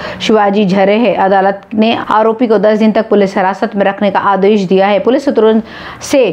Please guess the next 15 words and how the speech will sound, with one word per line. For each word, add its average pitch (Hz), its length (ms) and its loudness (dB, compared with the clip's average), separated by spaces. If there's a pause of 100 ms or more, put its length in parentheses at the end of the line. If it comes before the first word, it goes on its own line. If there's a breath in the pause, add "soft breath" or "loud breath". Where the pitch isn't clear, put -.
(100)
प्राप्त 233 260 0
जानकारी 226 440 0
के 233 100 0
अनुसार 196 320 0
नौघर 202 260 2
पुलिस 226 280 0
को 226 120 0
गुप्त 202 300 0
सूचना 226 440 0
मिली 214 280 4
कि 226 220 0 (300 loud breath)
महेंद्र 220 260 2
पूर्व 220 320 0
के 247 240 0 (120)
पंचरत्न 247 840 0